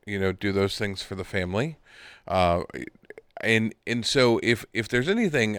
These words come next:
I wasn't prepared. I wasn't, I w-, emotionally, I was at my, like, threshold, like, like,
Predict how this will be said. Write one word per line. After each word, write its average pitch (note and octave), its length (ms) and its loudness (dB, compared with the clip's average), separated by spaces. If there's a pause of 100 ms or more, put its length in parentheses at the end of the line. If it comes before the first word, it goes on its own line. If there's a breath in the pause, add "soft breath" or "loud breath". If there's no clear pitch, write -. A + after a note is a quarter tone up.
I A#2+ 200 2
wasn't C#3+ 540 -2
prepared. G2 800 2 (840)
I A#2 100 0
wasn't, B2+ 560 2 (140)
I A2+ 80 2
w-, A2+ 560 0
emotionally, G#2 1080 0 (200)
I A2+ 200 2
was A#2+ 300 2
at A2 220 2
my, F#2+ 540 2
like, F#2+ 280 0
threshold, G2+ 600 0
like, G2+ 320 0 (400 soft breath)
like, G2 360 2